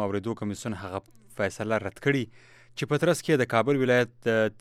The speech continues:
تیرو پارلماني ټاکنو رایو پایلې باطلې اعلان شوي وې. د ټاکنیزو شکایتونو د اوریدو کمیسیون د پنجشنبې په ورځ د کابل ولایت ټولې رایې په دغو ټاکنو کې د ځینو د سرغړونو او د درغلیو له کبله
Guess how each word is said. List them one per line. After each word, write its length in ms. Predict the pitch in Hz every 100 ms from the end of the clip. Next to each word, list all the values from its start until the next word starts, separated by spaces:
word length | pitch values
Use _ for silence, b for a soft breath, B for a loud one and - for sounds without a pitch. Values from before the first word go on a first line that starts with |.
| 160
تیرو 180 | 151 120
پارلماني 400 | 110 104 104 120 110
ټاکنو 320 | 101 110 104 104
رایو 260 | 104 101
پایلې 1120 | - - _ _ _ - - 151 143 98 92 87
باطلې 280 | 90 - 98
اعلان 260 | 82 80 -
شوي 140 | 104 90
وې. 180 | 87 85 b b b b b b b 127
د 180 | 127 143 139
ټاکنیزو 380 | 147 156 160 143
شکایتونو 420 | - 127 127 139 131
د 60 | 120
اوریدو 200 | 113 123
کمیسیون 320 | 117 110 123 113
د 80 | 107
پنجشنبې 380 | 104 110 120
په 60 | 113
ورځ 120 | 110
د 80 | 101 -
کابل 200 | 98 110
ولایت 280 | 107 107 104 _ -
ټولې 220 | 208 147 113
رایې 240 | 113 107
په 80 | 104
دغو 160 | 101 95 98
ټاکنو 280 | 90 127 117
کې 60 | 110
د 160 | 101 90
ځینو 240 | 104 151 131
د 100 | 104 98
سرغړونو 640 | - 98 92 101 135 160 135 B B B B 113
او 20 | 107 107
د 100 | 107
درغلیو 400 | 107 117 190 110
له 60 | 95
کبله 240 | 98 104